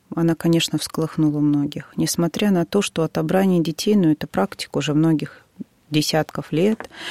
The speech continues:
что это происходит сейчас, там, происходило вчера, завтра. Это тяжёлое очень явление. Но, к сожалению, имеет место быть. Это происходит и в кровных семьях, и в приёмных семьях,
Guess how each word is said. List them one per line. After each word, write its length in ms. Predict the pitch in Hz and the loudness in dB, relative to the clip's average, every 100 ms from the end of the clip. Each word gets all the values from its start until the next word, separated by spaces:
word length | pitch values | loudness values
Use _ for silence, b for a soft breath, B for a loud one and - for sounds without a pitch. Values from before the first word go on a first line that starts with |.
| B B | B B
что 160 | - | -2
это 140 | 175 165 | 0 0
происходит 580 | - 156 - 247 202 - | 2 0 4 6 6 2
сейчас, 540 | 196 - 175 185 185 | -4 0 2 2 0
там, 380 | - 143 143 147 | -4 -4 -4 -4
происходило 640 | - 143 - 160 202 208 | -6 -4 -2 0 2 2
вчера, 520 | 156 - 147 160 190 | 0 0 2 2 2
завтра. 340 | 160 175 180 156 | 2 0 0 -6
Это 120 | - | -8
тяжёлое 800 | - 190 190 214 180 156 143 - - | -2 2 6 6 6 4 0 -4 -4
очень 380 | - 147 - 156 | -4 -4 0 0
явление. 600 | 156 165 196 202 175 165 B B B B B B B B - | 2 2 4 4 4 0 B B B B B B B B -2
Но, 80 | |
к 60 | 190 | 0
сожалению, 400 | 190 214 254 185 | 4 8 8 8
имеет 260 | 165 156 - | 6 4 2
место 280 | 156 - | 0 0
быть. 260 | 160 220 226 | 4 4 4
Это 160 | - 151 | 0 -2
происходит 520 | 160 160 - 156 - | -2 -2 -2 -2 -2
и 20 | |
в 80 | - | -4
кровных 420 | - 196 190 175 | 0 2 2 0
семьях, 580 | - 170 156 156 151 - | -2 -2 -2 -2 -4 -6
и 100 | 233 | -2
в 60 | 226 | -2
приёмных 640 | - 190 160 202 190 165 | 2 2 4 4 4 2
семьях, 640 | - - 160 151 147 143 | 0 -2 0 2 0 -2